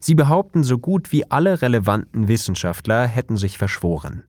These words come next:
Nur so könnten uns die Forscher einen gefährlichen, menschengemachten Klimawandel weismachen. Leider gibt es wirtschaftliche Interessen, denen dieser Verschwörungsglaube in die Karten spielt.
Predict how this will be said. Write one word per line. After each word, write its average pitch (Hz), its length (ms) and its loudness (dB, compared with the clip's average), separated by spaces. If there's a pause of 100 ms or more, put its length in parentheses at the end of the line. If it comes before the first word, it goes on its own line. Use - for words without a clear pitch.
(540)
Nur 143 180 4
so 170 220 2
könnten 135 360 -2
uns 107 180 0
die 98 120 -2
Forscher 123 500 2
einen 104 220 0
gefährlichen, 120 720 2 (240)
menschengemachten 123 960 2
Klimawandel 90 800 0
weismachen. - 580 -2 (1000)
Leider 127 360 4
gibt 113 240 -4
es 104 160 -4
wirtschaftliche 101 600 -2
Interessen, 98 640 0 (380)
denen 123 300 4
dieser 143 280 2
Verschwörungsglaube 107 1000 0
in 117 240 0
die 113 80 0
Karten - 400 -2
spielt. - 460 -14